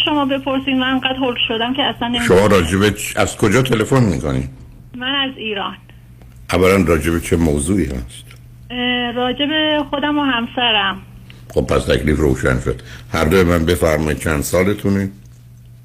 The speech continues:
Speaker 1: من سی و هشت سالم آقای دکتر.
Speaker 2: خب هر دو، یعنی ایشون هم حسابن. ایشون چند
Speaker 1: بله،
Speaker 2: سالشونه؟
Speaker 1: بله، ایشون هم سی و هشت سال.
Speaker 2: بس چه مدتی ازدواج کردید؟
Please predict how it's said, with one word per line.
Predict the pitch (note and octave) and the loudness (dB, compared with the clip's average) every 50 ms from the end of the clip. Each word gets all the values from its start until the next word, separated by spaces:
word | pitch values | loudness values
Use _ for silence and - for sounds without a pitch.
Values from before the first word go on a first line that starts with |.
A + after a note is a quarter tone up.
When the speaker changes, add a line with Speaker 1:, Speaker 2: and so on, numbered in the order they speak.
| - - | -16 -10
Speaker 1:
من | B3 C4 C#4 C#4+ C#4 - | -6 -6 -6 -6 -6 -4
سی | C#4+ | -4
و | B3+ A3 G#3+ | -4 -2 -2
هشت | G#3+ G#3 G#3+ G#3 - - | -2 -4 -4 -6 -6 -8
سالم | G#3+ F#3 F3+ F3+ F3 F3 | -6 -6 -4 -6 -6 -6
آقای | E3+ E3 D#3+ - | -8 -8 -10 -10
دکتر. | - G#3+ - - - - - - - - - - - - - - - - - - | -10 -12 -16 -18 -18 -20 -20 -20 -20 -20 -20 -20 -20 -20 -20 -20 -20 -18 -10 -4
Speaker 2:
خب | - C#2+ - - - | -2 -2 -2 -2 -6
هر | - - C#2 C2 B1+ | -6 -4 -2 0 0
دو، | - A1 D2 F2 F2+ D#2 | 0 2 4 4 4 4
یعنی | C2 B1 B1+ C2 | 2 0 0 0
ایشون | B1 A1+ - - - C#2 C2 | 0 -2 -4 -4 -4 -2 0
هم | C2 C2 B1+ A#1 A1+ | 0 0 0 0 -2
حسابن. | - B1+ - - D#2 E2 E2 - - - - - - - - - - - | -4 -6 -4 -2 0 0 0 -2 -4 -12 -12 -16 -20 -20 -20 -20 -14 -10
ایشون | - - - A2 G#2+ F2+ | -6 -2 2 2 2 4
چند | F2+ C#2+ C#2 | 2 2 0
Speaker 1:
بله، | - - | 0 2
Speaker 2:
سالشونه؟ | - - - - - - - | 0 0 0 0 -2 -2 -4
Speaker 1:
بله، | B1+ - | -6 -6
ایشون | - - - - A#3 | -4 -2 -2 -2 -2
هم | A3+ A3+ A3+ - | -2 -4 -4 -6
سی | A3 | -6
و | G3 | -8
هشت | E3+ E3 E3 - - - - | -6 -8 -10 -12 -14 -16 -18
سال. | - - - - - - - - - - - - - - - | -20 -20 -20 -20 -20 -20 -20 -20 -20 -20 -18 -10 -4 -2 -2
Speaker 2:
بس | - - - - - - | -2 -4 -6 -12 -12 -4
چه | - - D2 | 0 2 4
مدتی | D2 C#2 C2 C2+ D2 D#2 | 4 4 4 4 4 2
ازدواج | D2+ C2 - C#2+ C2 B1+ C#2+ C#2 C2+ D2+ - - - - | 2 0 0 -2 -2 0 2 2 4 4 2 2 0 -2
کردید؟ | - C#2 B1+ B1+ B1 B1 - - | 0 0 0 0 -4 -8 -14 -16